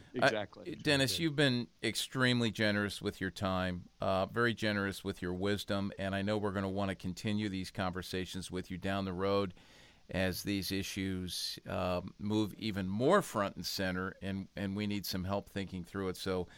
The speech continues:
Speaker 1: thank you very much for your, the conversation today. Thank you for your work at Gordon Conwell. Thank you for your book, The Meaning of Sex. We'll,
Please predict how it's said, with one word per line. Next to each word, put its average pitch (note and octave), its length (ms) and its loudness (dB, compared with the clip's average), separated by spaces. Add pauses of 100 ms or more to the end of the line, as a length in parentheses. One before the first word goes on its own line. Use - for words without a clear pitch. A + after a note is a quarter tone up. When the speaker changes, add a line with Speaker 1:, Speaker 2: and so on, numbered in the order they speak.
(360)
Speaker 1:
thank C#3 180 4
you C#3 60 -2
very B2 180 4
much A#2 280 0
for F#2+ 520 4
your, G2+ 160 -4
the G2+ 100 -4
conversation G#2+ 760 0
today. G#2 320 2
Thank G#2 260 -4
you G#2 80 -6
for - 100 -6
your G2 140 0
work G2 240 -2
at - 80 -12
Gordon G2 280 0
Conwell. G2 460 0
Thank G2+ 280 -4
you G#2+ 40 -4
for G2+ 140 -6
your F#2+ 100 -2
book, F#2+ 280 -2
The G2 80 -4
Meaning F#2+ 280 -2
of E2+ 80 -6
Sex. - 460 0
We'll, F#2+ 260 0